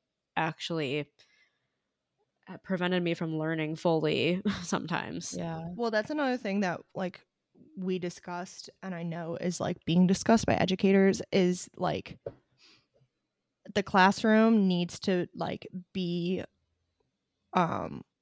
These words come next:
Speaker 3: like, learning based, not answer based,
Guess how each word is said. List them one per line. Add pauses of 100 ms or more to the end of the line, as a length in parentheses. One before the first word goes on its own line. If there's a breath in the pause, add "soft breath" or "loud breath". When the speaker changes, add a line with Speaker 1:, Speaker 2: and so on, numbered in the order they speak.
(760)
Speaker 3:
like,
learning
based,
not (300)
answer
based,